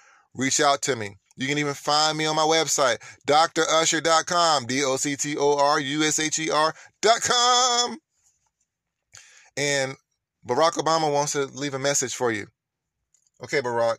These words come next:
take it away. Well, uh, what I want you guys to know is that what Doctor Usher is saying is absolutely right.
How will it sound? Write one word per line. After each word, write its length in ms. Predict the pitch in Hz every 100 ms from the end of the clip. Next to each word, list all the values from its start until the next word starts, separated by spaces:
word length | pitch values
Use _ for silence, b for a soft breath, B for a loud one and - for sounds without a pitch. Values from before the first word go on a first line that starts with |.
| _
take 160 | - 123
it 60 |
away. 320 | 120 110 101 104 _ _ _ _ _ _ _ _ _ _ _ _ _ _ _ _
Well, 200 | 139 160 151
uh, 260 | 156 147 139 -
what 380 | _ 131 131 165
I 100 | 208
want 280 | 214 226 185
you 140 | 214
guys 280 | 190 196 196
to 80 | 196
know 300 | 190 131 - _ _ _ _ _ _ _ _ -
is 180 | 147
that 200 | 151 156
what 200 | 143 151
Doctor 280 | 139 185 143 -
Usher 280 | 185 175 180
is 80 |
saying 280 | - 160 107 - _ _ _ _ _ _ _
is 140 | - 135
absolutely 520 | 160 156 151 160 160
right. 220 | 160 113